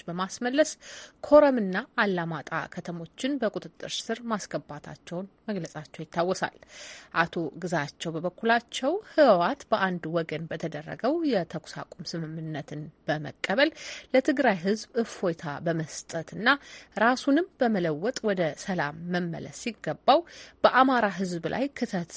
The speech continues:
አውጆ እንደነበረ አስታውሰው በዚህም ምክንያት ከመከላከል ወደ ማጥቃት መሸጋገራቸውን ተናግረዋል። በሌላ በኩል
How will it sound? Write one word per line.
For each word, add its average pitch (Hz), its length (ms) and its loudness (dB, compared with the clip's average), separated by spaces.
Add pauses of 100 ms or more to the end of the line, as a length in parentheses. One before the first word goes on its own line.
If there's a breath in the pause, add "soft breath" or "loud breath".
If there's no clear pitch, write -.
(160)
አውጆ 170 320 -2 (540 soft breath)
እንደነበረ 165 640 -2
አስታውሰው 190 540 0 (100)
በዚህም 156 460 0
ምክንያት 262 380 0 (400 loud breath)
ከመከላከል 226 960 0
ወደ 190 240 0 (240)
ማጥቃት - 580 -6 (180)
መሸጋገራቸውን - 1000 -8
ተናግረዋል። 170 520 4 (520 loud breath)
በሌላ 170 360 6
በኩል 285 380 0